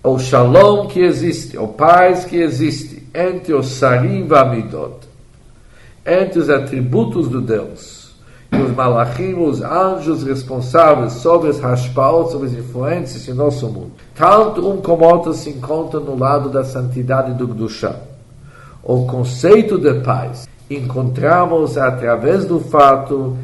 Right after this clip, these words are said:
que existe um joint venture, uma hitkalelut, entre Chesed e Gvorá, entre bondade e severidade, quando eles trabalham com harmonia, quando eles se juntam,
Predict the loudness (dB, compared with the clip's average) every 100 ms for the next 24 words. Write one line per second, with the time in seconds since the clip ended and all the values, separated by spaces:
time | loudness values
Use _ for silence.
0 | -14 -18 -12 -4 0 2 0 -4 -4 -4
1 | -8 -6 0 2 0 -4 -18 -20 -20 -20
2 | -12 -8 -6 -8 0 6 6 6 2 2
3 | 2 0 -6 -8 -6 -2 0 -2 2 2
4 | 2 2 2 0 -6 -16 -20 -20 -20 -20
5 | -10 0 0 0 -2 -4 -4 -2 6 6
6 | 6 0 -2 -4 -2 -4 -4 -8 -8 -4
7 | -4 -2 -4 2 6 6 4 -2 -2 0
8 | 2 2 2 -2 -4 -2 -2 2 2 2
9 | 0 -4 -4 -4 -4 -2 0 -2 -4 -12
10 | -20 -20 -16 0 0 2 -4 -4 -4 -4
11 | -2 -2 0 2 4 2